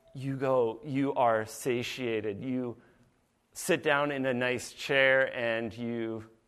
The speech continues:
suddenly an hour's gone by that you didn't know. You've fallen asleep. You've gone to your bed. You've taken a nap.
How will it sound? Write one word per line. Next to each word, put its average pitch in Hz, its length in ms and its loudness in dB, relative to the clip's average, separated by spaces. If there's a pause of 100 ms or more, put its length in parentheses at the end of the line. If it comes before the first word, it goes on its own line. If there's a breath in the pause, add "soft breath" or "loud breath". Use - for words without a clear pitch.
suddenly 127 540 -2
an 117 140 -2
hour's 120 400 2
gone 113 240 0
by 107 220 4
that 107 160 -8
you 110 80 -8
didn't 104 260 -8
know. 95 280 -6
You've 104 180 -10
fallen 107 320 -2
asleep. 98 500 -8
You've 110 160 -8
gone 120 200 0
to 120 60 -4
your 120 120 -2
bed. 131 300 0
You've 113 140 -8
taken 120 320 -8
a 117 60 -8
nap. 113 420 -10